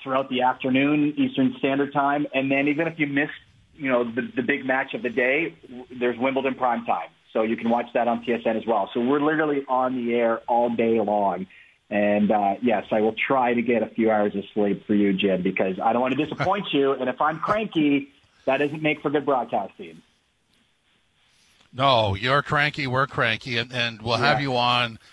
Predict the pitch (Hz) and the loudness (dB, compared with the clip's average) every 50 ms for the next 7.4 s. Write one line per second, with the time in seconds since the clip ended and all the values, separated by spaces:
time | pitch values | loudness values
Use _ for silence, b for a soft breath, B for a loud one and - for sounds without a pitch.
0 | b b b b 131 135 151 165 143 - - 147 135 127 - - 156 139 135 131 | b b b b -2 0 2 2 0 0 -2 -2 -2 -2 0 4 6 6 6 6
1 | 131 135 139 143 113 131 131 123 117 110 127 120 123 123 120 120 120 113 - - | 6 6 4 4 2 0 -2 -2 -2 -2 -2 -2 -2 -2 -4 -6 -6 -6 -6 -6
2 | 107 113 131 147 147 - - 135 123 117 120 117 - 120 107 104 120 131 - 123 | -6 -4 -4 -4 -4 -4 -2 0 2 2 2 2 0 -4 -4 -2 -4 -4 -4 -4
3 | 123 120 113 107 113 113 110 - 120 107 101 110 107 107 - - 117 107 107 - | -6 -4 -4 -4 -4 -6 -6 -6 -8 -8 -4 -4 -4 -4 -4 -6 -8 -8 -8 -6
4 | - 107 101 101 98 95 - - 147 156 143 - 143 123 113 104 104 95 92 92 | -6 -6 -6 -6 -8 -8 -6 -6 -4 -4 -2 -2 0 0 0 -2 -4 -6 -8 -8
5 | - _ _ _ - 117 120 117 117 - 117 110 107 104 101 95 - - 160 160 | -10 _ _ _ -2 -2 -2 -2 0 -2 -2 -2 0 -2 -2 -4 -4 -2 -2 0
6 | 160 160 156 151 135 139 139 127 127 127 127 131 143 135 139 165 165 160 160 160 | 0 0 0 -2 0 0 2 2 2 0 0 -4 -6 -4 -2 -2 -2 -2 -4 -2
7 | 160 147 135 127 117 110 101 104 | -2 -2 0 0 0 -2 -2 -6